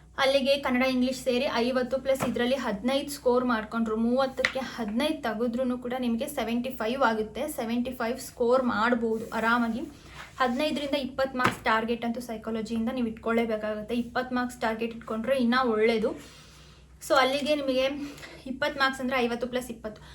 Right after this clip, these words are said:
ಸೆವೆಂಟಿ ಮಾರ್ಕ್ಸ್ ನಿಮಗೆ ಕನ್ನಡ, ಇಂಗ್ಲಿಷ್ ಮತ್ತು ಸೈಕಾಲಜಿಯಲ್ಲೇ ಕವರ್ ಆಗಿಬಿಡುತ್ತೆ.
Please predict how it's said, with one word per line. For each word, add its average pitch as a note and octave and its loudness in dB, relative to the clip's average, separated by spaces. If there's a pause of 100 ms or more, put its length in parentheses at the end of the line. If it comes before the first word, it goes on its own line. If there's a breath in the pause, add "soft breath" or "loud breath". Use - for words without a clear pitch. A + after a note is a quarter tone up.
(320 loud breath)
ಸೆವೆಂಟಿ C#4+ 2
ಮಾರ್ಕ್ಸ್ C4+ -2
ನಿಮಗೆ B3+ 0
ಕನ್ನಡ, B3+ 2
ಇಂಗ್ಲಿಷ್ C4 0
ಮತ್ತು A#3 -2
ಸೈಕಾಲಜಿಯಲ್ಲೇ A#3 -2
ಕವರ್ A#3 2
ಆಗಿಬಿಡುತ್ತೆ. A3+ 0